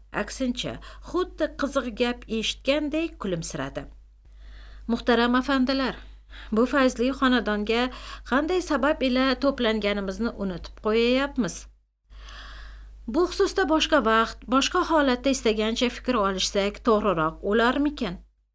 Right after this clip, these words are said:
Bu on biroz o'zimizni erk beruvimiz sohibi xonadon huzurida uyatliroqdir", degan istiholadaman. Bu yakunga hech kim e'tiroz bildirmadi. Hatto doktor Xudoyor ham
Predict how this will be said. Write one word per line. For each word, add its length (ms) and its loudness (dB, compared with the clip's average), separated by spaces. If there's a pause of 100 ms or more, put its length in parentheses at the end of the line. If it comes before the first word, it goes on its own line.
(180)
Bu 300 2
on 220 6
biroz 420 6
o'zimizni 560 2 (100)
erk 260 2
beruvimiz 760 2 (200)
sohibi 580 4
xonadon 500 4
huzurida 560 2
uyatliroqdir", 960 2 (140)
degan 340 2
istiholadaman. 960 0 (1400)
Bu 200 0
yakunga 500 0 (120)
hech 240 0
kim 160 -2
e'tiroz 500 0
bildirmadi. 560 -6 (400)
Hatto 380 2 (120)
doktor 360 2
Xudoyor 520 0
ham 280 0